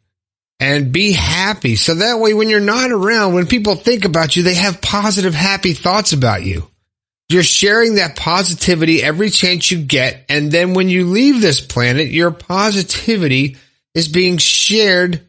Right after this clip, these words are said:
to other people and creating still more positivity. Okay, now I say that word a lot because it, uh, means a lot. Back to the topic about positivity being everywhere.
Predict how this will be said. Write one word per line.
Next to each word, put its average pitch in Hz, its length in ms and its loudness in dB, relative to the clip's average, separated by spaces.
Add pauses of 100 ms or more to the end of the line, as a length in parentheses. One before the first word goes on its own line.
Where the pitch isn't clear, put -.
(120)
to 190 100 -2
other 190 260 0
people 202 460 -2 (100)
and 139 200 -4
creating 185 580 0 (100)
still 220 640 2
more 160 300 0
positivity. 123 960 -2 (680)
Okay, 135 320 0
now 160 200 -2
I 120 60 0
say 180 200 0
that 160 180 0
word 135 140 2
a - 20 2
lot 131 280 0
because 143 420 0
it, 160 260 -4
uh, 165 160 0
means 214 300 0
a 147 60 0
lot. 92 320 -4 (140)
Back 208 260 -2
to 254 80 0
the 208 120 2
topic 185 680 -2
about 143 440 -2
positivity 180 800 0
being 160 420 0
everywhere. 139 720 0